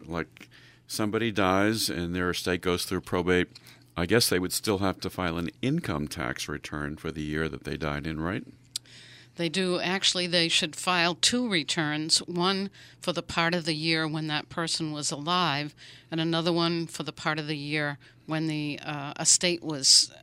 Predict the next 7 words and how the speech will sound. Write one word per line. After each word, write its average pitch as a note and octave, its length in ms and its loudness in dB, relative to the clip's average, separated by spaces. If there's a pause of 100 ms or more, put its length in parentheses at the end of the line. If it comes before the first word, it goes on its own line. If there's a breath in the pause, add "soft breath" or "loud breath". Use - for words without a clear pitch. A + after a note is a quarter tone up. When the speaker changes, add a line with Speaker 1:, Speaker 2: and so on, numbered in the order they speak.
(160)
Speaker 2:
uh, D#3 60 -10
handling D#3+ 580 -2
the C#3+ 120 -6
assets. C#3 680 -4 (720 loud breath)
Speaker 1:
Okay. F#2 480 -2 (180)
And F#2 180 -2
then G2 300 0